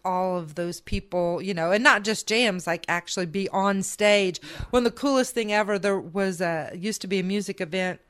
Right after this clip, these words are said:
in Nashville, um, called Summer Light, Summer Night. Ah, goodness, it was huge,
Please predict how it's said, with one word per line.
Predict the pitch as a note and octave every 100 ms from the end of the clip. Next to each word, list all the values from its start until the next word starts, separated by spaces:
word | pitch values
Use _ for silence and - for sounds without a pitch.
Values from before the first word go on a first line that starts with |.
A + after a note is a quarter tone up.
| _ _ _ _ _ _ -
in | G#3 G3+
Nashville, | G3+ G#3 - - F3 F3 F3+ - - - - _ -
um, | F#3+ F3+ F3 F3 E3+ D#3+ -
called | - F#3+ F#3 F3+ E3+ D3 _ _ _ _ _ _ _ _ _ _ _
Summer | - - - G3+ G3+ G3 F#3 F3
Light, | - F#3 G3+ G#3 F#3+
Summer | - - B3
Night. | A#3 A3 -
Ah, | F3 - - -
goodness, | A3+ F#3 D#3
it |
was | F#3 E3
huge, | - A#3+ F#3